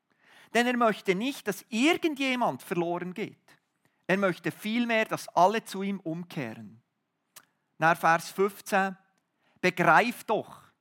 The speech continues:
die Geduld unseres Herrn mit uns, äh, mit uns hat, bedeutet unsere Rettung.“ Gott ist also geduldig, weil er uns retten will. Und zwar jeder Mensch.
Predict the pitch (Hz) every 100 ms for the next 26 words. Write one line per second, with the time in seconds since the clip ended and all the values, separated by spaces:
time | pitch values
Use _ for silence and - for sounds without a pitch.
0 | _ _ _ _ _ 175 180 170 208 247
1 | 285 - 185 220 240 233 196 - 165 165
2 | 214 220 180 180 - 165 190 220 - -
3 | _ _ _ _ _ _ _ - 160 156
4 | - - 170 165 185 202 - 185 214 -
5 | - _ _ - 170 165 165 196 - 185
6 | - - 160 175 185 180 175 - _ -
7 | 143 156 - 147 113 120 _ _ _ _
8 | _ _ _ _ _ _ _ _ _ _
9 | _ _ _ _ _ _ _ _ _ _
10 | _ _ _ _ _ _ _ _ - 190
11 | 208 180 202 214 202 175 - 196 214 220
12 | 202 185 175 170 196 180 156 - 175 185
13 | - - 127 - _ - - 170 170 175
14 | - - 151 - 214 214 104 92 -